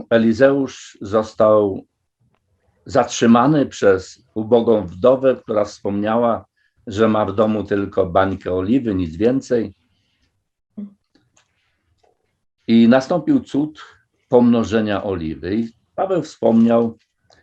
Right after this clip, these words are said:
że można tu również duchową s-, wartość zauważyć w tej historii i, y, tą oliwę widzieć jako działanie Ducha Świętego,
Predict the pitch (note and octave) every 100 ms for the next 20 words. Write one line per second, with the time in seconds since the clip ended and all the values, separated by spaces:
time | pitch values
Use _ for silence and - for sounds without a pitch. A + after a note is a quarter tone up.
0 | _ - B2 E3 D#3 D#3 - D3+ C#3 C#3+
1 | D3 C#3 - A#2 G2+ C3 - F3 B2 F#2
2 | E2 E2 - - _ _ _ _ - _
3 | - G#2 A2+ A#2 - A#2 G2 F#2+ G#2 G2
4 | G2+ G#2 F#2+ F#2 - F#2+ F2+ G#2 - D3
5 | D#3 D3+ C#3+ - _ _ _ _ _ _
6 | _ _ _ _ _ A2+ A2+ A2 G#2+ G#2
7 | F#2 _ _ _ _ _ - - - -
8 | _ _ _ _ _ _ _ _ _ _
9 | _ _ _ _ - G2+ G2+ A#2+ E3 C#3
10 | C3 B2 _ _ _ _ _ _ - A2
11 | A#2+ A2+ A2+ G2 - G2 F#2 A#2+ - G2
12 | G#2 G#2 G2+ G2+ C#3+ C#3+ - - B2+ A#2
13 | B2 A2+ A2 G2+